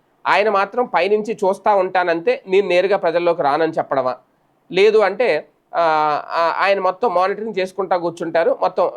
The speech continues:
పిఏసీ మొత్తం అంతా చేయాలి, జనాలతోటి కార్యకర్తలను తెర మీద తీసుకొచ్చి అనేది. కార్యకర్తలకు కూడా కీలక సూచనలు చేశారు. ఆ, ఇది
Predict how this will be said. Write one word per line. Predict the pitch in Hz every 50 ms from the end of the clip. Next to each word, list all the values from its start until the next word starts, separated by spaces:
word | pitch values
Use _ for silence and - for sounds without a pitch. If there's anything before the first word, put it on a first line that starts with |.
| - - 202
పిఏసీ | 190 196 208 202 208 202 180 - -
మొత్తం | 175 175 - 180
అంతా | 175 175 165 185
చేయాలి, | 165 - 170 160 165 160 160 180 185 151 147
జనాలతోటి | 156 156 165 165 156 160 156 151 151 131
కార్యకర్తలను | - 156 147 151 - 165 151 - 165 147
తెర | 156 139 135
మీద | 139 143 143 143
తీసుకొచ్చి | 139 139 139 - - 135 131 - 143
అనేది. | 120 110 104 101 117
కార్యకర్తలకు | - 156 170 185 190 190 170 175 185 175 -
కూడా | 170 165
కీలక | 165 165 156 160 160 151
సూచనలు | 165 160 147 156 156 147 143
చేశారు. | 143 139 139 143 131 131 131 127 - - _ - - - _ _ -
ఆ, | 120 123 120 117 120
ఇది | 120 135 160 160 156 127 113 -